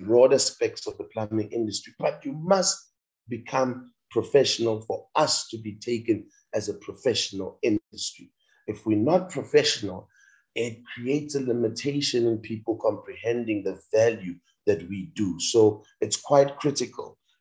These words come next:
And then understanding that you are the heartbeat of the industry. I noted that I think there's someone who raised their hand. So we'll obviously jump into the questions afterwards, but understanding that you're the heartbeat of the industry.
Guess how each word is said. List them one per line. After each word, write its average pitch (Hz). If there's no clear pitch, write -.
And 139
then 165
understanding 180
that 139
you 123
are 104
the 104
heartbeat 117
of 107
the 104
industry. 110
I 117
noted 139
that 110
I -
think 131
there's -
someone 107
who 113
raised 107
their 104
hand. 113
So -
we'll 117
obviously 127
jump 110
into 110
the 104
questions 123
afterwards, -
but 107
understanding 214
that 175
you're 165
the 143
heartbeat 143
of 110
the 107
industry. -